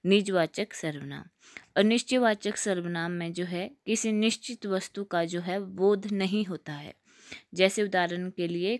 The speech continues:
कोई या कुछ। ओके, नेक्स्ट क्वेश्चन है,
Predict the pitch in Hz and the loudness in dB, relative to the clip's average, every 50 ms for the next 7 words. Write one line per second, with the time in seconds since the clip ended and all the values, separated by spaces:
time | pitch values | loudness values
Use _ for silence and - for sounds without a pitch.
0 | _ _ - 165 165 160 170 196 277 359 _ _ _ - 180 175 180 - - 156 | _ _ -4 -2 0 2 2 0 0 -4 _ _ _ -6 -4 -4 -4 -4 -4 -6
1 | 147 - - - - - _ - - _ _ _ _ - _ _ _ _ _ _ | -6 -4 -6 -8 -8 -8 _ -20 -20 _ _ _ _ -20 _ _ _ _ _ _
2 | _ _ _ _ _ _ - 165 175 - 208 208 202 202 226 - - - - - | _ _ _ _ _ _ -12 -12 -4 0 0 2 4 4 2 2 -2 -6 -2 0
3 | 233 233 - - 240 247 226 220 202 233 262 | 0 2 2 2 0 0 0 0 -2 -2 -6